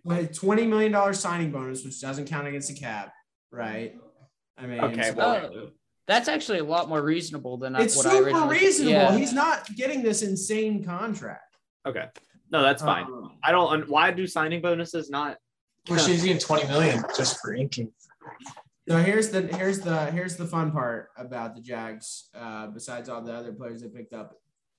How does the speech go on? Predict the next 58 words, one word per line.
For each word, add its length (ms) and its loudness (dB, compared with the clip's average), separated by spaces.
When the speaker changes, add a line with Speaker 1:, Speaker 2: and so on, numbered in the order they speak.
Speaker 1:
is 100 -12
they 80 -4
just 180 -4
picked 200 -4
up 100 -2
Evan 240 -4
Ingram 340 -4
too. 320 -8
Speaker 2:
Yeah. 220 -2
Speaker 1:
So 180 -2
his 160 -4
rookie 320 -2
season 460 -6
was 160 -10
tight 220 -4
end 240 -8
four 340 -6
in 120 -8
points 280 -10
per 140 -12
game. 460 -10
Um, 320 -4
Speaker 4:
He's 140 0
Speaker 1:
this 100 0
is 160 0
Speaker 4:
trash. 380 -4
Speaker 1:
just 160 -4
another 280 -2
weapon. 320 -4
I 120 4
don't 200 2
think 180 2
so. 240 0
I 100 -2
don't 220 -4
think 140 -10
he, 160 -8
I 20 -8
mean, 220 -2
look, 160 -6
you're 100 -10
talking 200 -8
about 340 -6
a 100 -12
Speaker 2:
Yeah. 300 2
Speaker 1:
four 180 0
four 80 0
two 480 0
at 180 -4
two 200 -6
hundred 360 0
thirty-four 540 0
pounds, 580 -4
Matt. 220 -6
Speaker 2:
Well 220 6
Speaker 1:
I 20 -10
mean, 160 -8
it's 320 -12